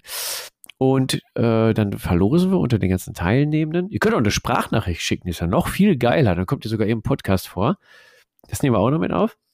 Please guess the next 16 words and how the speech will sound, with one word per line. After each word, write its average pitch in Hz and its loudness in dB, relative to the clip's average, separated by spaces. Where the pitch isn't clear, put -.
Oder 117 2
ein 98 0
Video 131 4
auf - -4
YouTube - -6
oder 139 0
so. 165 -4
Und 135 2
der 120 2
Gewinner 123 2
kriegt - -6
eine 120 0
Tablepot-Tasse 147 0
und 147 0
ein 131 -2
Tablepot-Würfel. 147 2